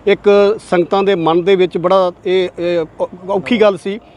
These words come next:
ਸੋ ਹੁਣ ਜਿਹੜੀ ਇਹ, ਅ, ਪਰਮਿਸ਼ਨ ਮਿਲੀ ਆ, ਸੋ ਇਸ ਦੇ ਲਈ ਮੈਂ ਸੰਗਤ ਨੂੰ ਵੀ ਬੇਨਤੀ ਕਰਦਾ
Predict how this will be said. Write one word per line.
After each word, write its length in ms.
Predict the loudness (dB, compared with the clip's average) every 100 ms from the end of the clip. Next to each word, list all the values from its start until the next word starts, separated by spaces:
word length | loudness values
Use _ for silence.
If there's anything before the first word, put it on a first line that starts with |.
| -20 -20
ਸੋ 200 | 0 0
ਹੁਣ 400 | 4 4 4 2
ਜਿਹੜੀ 320 | 0 -2 0
ਇਹ, 280 | 2 2 0
ਅ, 380 | -6 -10 -4 -2
ਪਰਮਿਸ਼ਨ 460 | -2 -2 -2 -2 -2
ਮਿਲੀ 280 | 0 2
ਆ, 120 | 2 0 -12 -20
ਸੋ 180 | -6 -4
ਇਸ 220 | 2 2 2
ਦੇ 120 | 2
ਲਈ 140 | 2
ਮੈਂ 100 | -2
ਸੰਗਤ 320 | -2 -4 -2
ਨੂੰ 80 | 0
ਵੀ 60 | 0
ਬੇਨਤੀ 360 | 0 -2 -2
ਕਰਦਾ 380 | -2 -2 0 -2